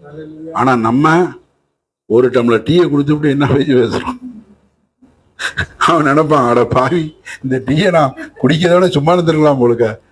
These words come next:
இதை கொடுத்துவிட்டு இந்த அம்மா என்ன கேள்வி கேக்கு, இந்த ஐயா என்ன கேள்வி கேட்கிறாரு." ஹல்லேலூயா. அந்த மாதிரி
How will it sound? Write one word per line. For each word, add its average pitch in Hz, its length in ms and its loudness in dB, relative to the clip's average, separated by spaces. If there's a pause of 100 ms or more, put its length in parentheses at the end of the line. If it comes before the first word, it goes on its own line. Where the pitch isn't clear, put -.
(140)
இதை 110 260 0
கொடுத்துவிட்டு 170 440 0
இந்த 175 120 -2
அம்மா 160 200 0
என்ன 151 240 0
கேள்வி 151 220 0
கேக்கு, 147 200 -2
இந்த 123 180 0
ஐயா 131 220 2
என்ன 131 200 0
கேள்வி 123 320 0 (320)
கேட்கிறாரு." 110 440 2 (1400)
ஹல்லேலூயா. 139 760 2 (760)
அந்த 180 280 0
மாதிரி 196 600 2